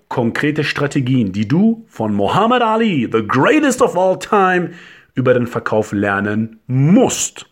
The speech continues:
Das musst du. Denn wenn du dieses Geheimnis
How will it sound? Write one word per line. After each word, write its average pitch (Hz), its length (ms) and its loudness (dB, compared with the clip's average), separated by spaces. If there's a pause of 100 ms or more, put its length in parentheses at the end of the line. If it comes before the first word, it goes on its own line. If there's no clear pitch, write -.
(200)
Das 107 260 -4
musst 117 560 0
du. 80 220 -10 (560)
Denn 120 120 2
wenn 139 140 4
du 135 80 2
dieses 240 400 2
Geheimnis 185 800 -4